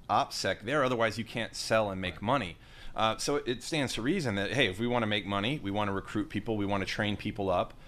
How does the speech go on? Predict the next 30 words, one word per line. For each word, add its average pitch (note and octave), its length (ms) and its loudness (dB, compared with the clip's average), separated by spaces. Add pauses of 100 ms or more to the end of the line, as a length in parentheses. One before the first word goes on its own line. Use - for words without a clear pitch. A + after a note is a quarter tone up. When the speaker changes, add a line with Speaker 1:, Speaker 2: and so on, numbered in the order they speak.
(260)
Speaker 1:
oftentimes G2+ 640 0
you G2+ 80 -2
have G2 160 4
a F#2 40 -4
crew G#2+ 600 2
and F#2+ 100 -2
you F#2+ 80 -2
get G2+ 140 0
a G2 40 0
percentage G2+ 500 -2
of F#2+ 80 0
a F#2 60 0
cut - 380 2 (120)
of, F#2 260 -4
of G2 120 -2
some, A2 200 -2
you D#3+ 80 0
know, F#2+ 120 2
it's F#2 140 0
like G#2 140 4
any G2 140 2
heist G#2 400 2
movie, F#2 240 0
right? F2+ 300 2
Whatever F#2+ 320 0
the F2+ 60 -4
person F#2+ 340 -4
that F2+ 140 -4
runs F#2 280 -2
it F#2 140 -4